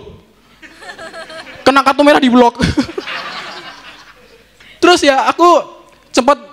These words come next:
ngecek-ngecek desain-desain di sebuah hotel. Sebuah hotel di Bali itu sangat,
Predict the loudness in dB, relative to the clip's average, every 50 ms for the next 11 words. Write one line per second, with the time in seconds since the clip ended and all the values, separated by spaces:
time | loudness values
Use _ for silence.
0 | -20 -20 -8 -4 -4 -2 0 -2 -2 -2 -2 -2 -2 0 0 0 0 0 0 2
1 | 2 2 4 4 4 4 4 2 2 2 2 2 0 0 0 0 0 0 -4 -8
2 | -18 -20 _ -20 -20 _ _ _ _ _ _ _ _ _ _ _ -4 0 2 2
3 | 2 4 2 2 2 2 2 2 2 2 2 2 2 4 4 4 4 2 2 0
4 | 0